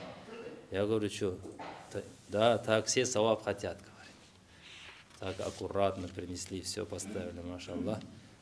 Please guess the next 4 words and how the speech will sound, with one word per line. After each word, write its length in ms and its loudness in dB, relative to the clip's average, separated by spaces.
Рамазан, 680 6
баракаты, 540 4
блян, 380 2
да? 260 -2